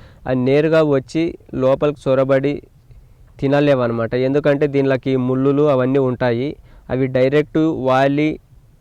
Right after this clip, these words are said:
తిన్నట్లయితేనే దానికి డ్యామేజీ, లోపల ఉండే కాయని కొట్టడానికి అవకాశం ఉండదు. మన ట్రాన్స్‌పోర్ట్ విధంగా పోల్చుకుంటే ఇది ఎంత జర్నీ చేపించినా దీన్ని ఎన్ని రోజులైనా నిల్వ, ఒక వారం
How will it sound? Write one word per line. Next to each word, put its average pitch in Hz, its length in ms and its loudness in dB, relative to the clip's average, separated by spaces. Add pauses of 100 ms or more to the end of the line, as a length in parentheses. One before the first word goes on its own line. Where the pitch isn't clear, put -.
(120)
తిన్నట్లయితేనే 139 680 0
దానికి 143 300 0
డ్యామేజీ, 123 580 -2 (440)
లోపల 143 300 2
ఉండే 143 280 2
కాయని 143 460 0 (280)
కొట్టడానికి 139 600 0
అవకాశం 127 460 0
ఉండదు. 107 540 -6
మన 127 240 -2
ట్రాన్స్‌పోర్ట్ 139 720 -2
విధంగా 135 640 -2 (540)
పోల్చుకుంటే 135 600 -4 (420)
ఇది 135 420 -2 (240)
ఎంత 139 640 0 (340)
జర్నీ 135 640 -2 (1000)
చేపించినా 143 460 0
దీన్ని 139 420 -2 (840)
ఎన్ని 135 240 0
రోజులైనా 147 460 2
నిల్వ, 143 340 2
ఒక 139 240 0
వారం 131 520 0